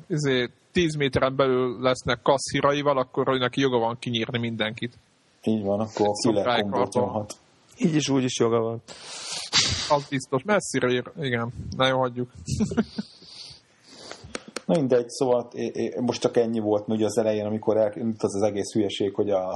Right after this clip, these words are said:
Speaker 2: Sony akkor perlége Ohtot meg a, a, a Epic Fail or-, Overflow-t, vagy mi a túró volt ennek a csapatnak a neve, akik a, a kulcs, ö, aláíró kulcsot, ö, hozza,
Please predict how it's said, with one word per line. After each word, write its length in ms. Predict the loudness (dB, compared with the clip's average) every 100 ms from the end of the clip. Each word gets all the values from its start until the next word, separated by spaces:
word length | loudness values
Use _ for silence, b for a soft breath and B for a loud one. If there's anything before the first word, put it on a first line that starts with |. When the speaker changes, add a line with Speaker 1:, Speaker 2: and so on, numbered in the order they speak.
| 0
Speaker 2:
Sony 240 | 0 0
akkor 240 | -4 -2 0
perlége 520 | 2 0 -2 0 0
Ohtot 400 | 0 -2 -4 -4
meg 180 | -4 -2
a, 220 | -2 -4 B B B
a, 160 | 0 0 2 -2 -4 -8 _ _ 0
a 280 | 0 0 -6 -6 -8 _ -20 -20 -12 -8 -6 -6 0
Epic 400 | 0 0 -8 -2
Fail 240 | -2 0 0
or-, 280 | 0 0 0
Overflow-t, 720 | 0 2 0 -2 -6 -6 -4
vagy 140 | -4
mi 80 | -2
a 140 | -6
túró 340 | -4 -4 -4 -2
volt 240 | -4 -4
ennek 220 | -4 -4
a 60 | -6
csapatnak 500 | -6 -4 -4 -4 -6
a 60 | -4
neve, 200 | -4 -6
akik 280 | -6 -6
a, 160 | -4 -6 B B B B B
a 140 | -2
kulcs, 480 | 0 0 0 -8 -10 _ _ _ _ _ -2
ö, 340 | -2 0 -2 -4 -8 -4
aláíró 400 | 0 0 0 -4
kulcsot, 480 | -2 -2 0 -2 0
ö, 380 | 0 2 0 -2 -6 -2
hozza, 460 | -2 0 -2 -4